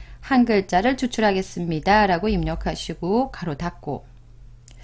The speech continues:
그 값이 일과 같습니까? 라고 비교합니다.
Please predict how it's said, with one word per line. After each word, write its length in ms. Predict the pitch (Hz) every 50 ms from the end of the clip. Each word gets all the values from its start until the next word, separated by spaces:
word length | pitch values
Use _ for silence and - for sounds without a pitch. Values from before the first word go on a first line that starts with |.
| - - - - - - -
그 240 | - - 247 262 254
값이 760 | - 196 165 160 165 - - - 160 156 202 247 285 302 - - - - - -
일과 340 | - 208 220 220 240 262 277
같습니까? 840 | 262 214 170 - - - 226 233 233 214 202 196 - - 190 202 208
라고 260 | 190 156 147 - 151 -
비교합니다. 760 | - - 170 - 196 180 156 143 - - - - - -